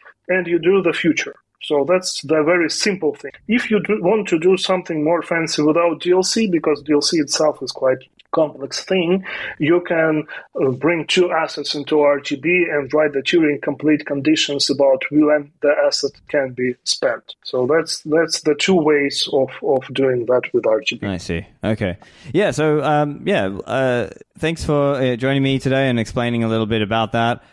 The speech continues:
Speaker 2: Can you just, uh, give people, uh, explain where they can come and find you online if they wanna find out more about you?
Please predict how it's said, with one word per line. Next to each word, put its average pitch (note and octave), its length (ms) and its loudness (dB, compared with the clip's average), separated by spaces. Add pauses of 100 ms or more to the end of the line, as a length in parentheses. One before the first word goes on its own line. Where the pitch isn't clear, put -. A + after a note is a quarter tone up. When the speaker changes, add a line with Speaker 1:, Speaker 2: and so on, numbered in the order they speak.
(120)
Speaker 2:
Can C#3+ 160 -2
you D#3 100 0
just, D3+ 320 -4
uh, C3 360 2
give C3+ 240 -4
people, C3+ 480 2
uh, A2 540 0 (100)
explain C3+ 400 -4
where C3 100 0
they B2 100 -2
can A2+ 180 -6
come A#2+ 240 -2
and G#2+ 100 -2
find A2 300 -2
you G2+ 260 0
online G2 640 -2
if - 140 -10
they F#2+ 100 -2
wanna F2+ 180 -2
find F#2 200 -2
out E2+ 80 -2
more F2+ 140 -2
about F2+ 260 -2
you? E2 100 -6